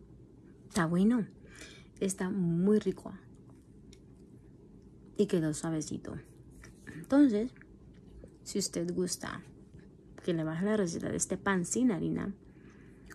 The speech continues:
perdón, que le baje la receta de este pan sin harina, me dice, "Ok". Y se las bajo.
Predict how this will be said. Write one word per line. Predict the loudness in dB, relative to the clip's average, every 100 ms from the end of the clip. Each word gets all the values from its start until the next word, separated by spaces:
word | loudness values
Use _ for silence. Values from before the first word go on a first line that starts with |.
| -20 -20 -4
perdón, | -2 2 4 4
que | 2
le | 2 2
baje | 0 0 0 0
la | 0
receta | -2 -4 -6 -4 -4
de | -6 -4
este | -2 -2 -2
pan | -4 -4 -4 -6 -10 -20 -20 -20 -20 -20 -20 -20 -20 -20 -20 -20 -20 -4
sin | -2 2 2
harina, | 2 2 4 2 0 -16 -20 -20 -20 -8 -2
me | 0
dice, | 0 -4 -8
"Ok". | -2 -2 -2 -14 -20 -20 -20 -20 -20 -20 -20 -20 -20 -20 -20 -20 -20 -20 -20 -20 -8
Y | -2
se | 0
las | 0 0
bajo. | -2 -6